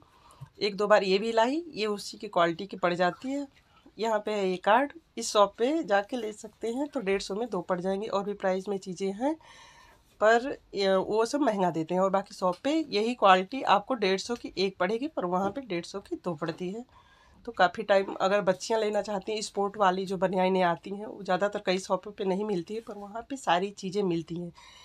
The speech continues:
कई बार हम नंबर पे फ़ोन भी कर देते हैं कि ये चीज़ें हैं, नहीं होती, तो मंगा के रखे होते हैं। तो काफ़ी टाइम से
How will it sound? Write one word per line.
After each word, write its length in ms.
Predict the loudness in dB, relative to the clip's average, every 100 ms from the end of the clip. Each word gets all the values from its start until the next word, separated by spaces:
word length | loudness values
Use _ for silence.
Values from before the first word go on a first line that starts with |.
| -12 2
कई 160 | 2
बार 160 | 4 2
हम 160 | 2 0
नंबर 240 | 2 0
पे 120 | -4
फ़ोन 280 | -6 -4 -2
भी 80 | -4
कर 200 | -2 -2
देते 280 | -2 -6 -8
हैं 140 | -14
कि 120 | -8 -6
ये 80 |
चीज़ें 300 | -4 -6 -4 -2
हैं, 300 | -2 -2 -4
नहीं 180 | -6
होती, 260 | -4 -4 -6
तो 140 | -4
मंगा 300 | 2 4 4
के 160 | 2 -2
रखे 360 | -2 -4 -6 -14
होते 300 | -14 -12 -12
हैं। 140 | -12
तो 140 | -12
काफ़ी 280 | -4 -2 -2
टाइम 200 | -2 -2
से 160 | -2